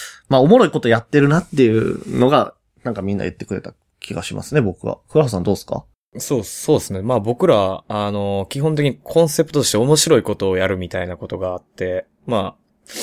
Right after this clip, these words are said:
Speaker 2: そこまで、あの、全国レベルではないんですけど、まあ、身内で、あの、誰かの友達の友達レベルぐらいやったら、僕らが今やってることは結構皆さん、もしかしたら知っていただいているのかな、みたいな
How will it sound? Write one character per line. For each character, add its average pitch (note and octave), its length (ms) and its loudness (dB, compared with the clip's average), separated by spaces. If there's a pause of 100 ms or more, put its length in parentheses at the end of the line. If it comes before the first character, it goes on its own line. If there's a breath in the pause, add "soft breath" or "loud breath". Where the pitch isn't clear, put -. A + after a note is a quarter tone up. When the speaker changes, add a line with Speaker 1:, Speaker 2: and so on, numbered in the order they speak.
(420 loud breath)
Speaker 2:
そ - 180 2
こ A3 80 4
ま F3+ 140 6
で、 G2 240 4
あ G2 180 0
の、 G2 280 2
全 C3 260 0
国 B2+ 600 0
レ C3 100 4
ベ A2+ 100 2
ル F#2 140 -6
で F#2 80 -6
は E2+ 60 -8
な F2+ 140 -8
い A2+ 60 -4
ん A2+ 40 -6
で F2+ 80 -6
す - 100 -14
け F2+ 100 -8
ど、 F2 240 -6
ま G2+ 160 -8
あ、 - 20 -4
身 A2+ 140 -2
内 B2 240 -2
で、 F3 320 0
あ G#2+ 220 -2
の、 G2 640 -2 (280)
誰 A2+ 240 2
か A2+ 100 0
の F#2+ 60 -2
友 G#2+ 180 -2
達 G#2 160 -2
の G#2+ 60 -2
友 G#2 200 -4
達 G#2+ 320 -2
レ A#2+ 160 2
ベ D3 100 4
ル C#3 60 -2
ぐ C#3+ 60 0
ら D#3+ 80 4
い C#3+ 40 0
や D3 40 -6
っ - 40 -20
た G3 120 0
ら、 D#3 60 2
僕 A2 220 -4
ら C#3+ 100 6
が G#2+ 100 2
今 G2 160 0
や G#2+ 60 -2
っ - 40 -8
て - 120 0
る A2+ 60 -2
こ B2 140 -4
と A#2+ 100 0
は F#2+ 120 4
結 - 200 -6
構 F#2+ 300 -2
皆 G2+ 160 -4
さ F#2 140 -4
ん、 F2+ 100 -8 (340 soft breath)
も G#2 140 -8
し - 80 -4
か F#2 80 -2
し - 60 -4
た - 60 -6
ら - 40 -8
知 - 160 -4
っ - 40 -20
て G#2 100 -2
い G2 60 -2
た G2 100 0
だ G#2 80 4
い G2 60 0
て A2 140 -6
い G#2 60 -2
る F#2+ 80 -6
の G#2 80 -6
か - 120 -8
な、 F#2 140 -6
み F2+ 100 -12
た F2+ 140 -10
い E2+ 60 -14
な E2+ 160 -14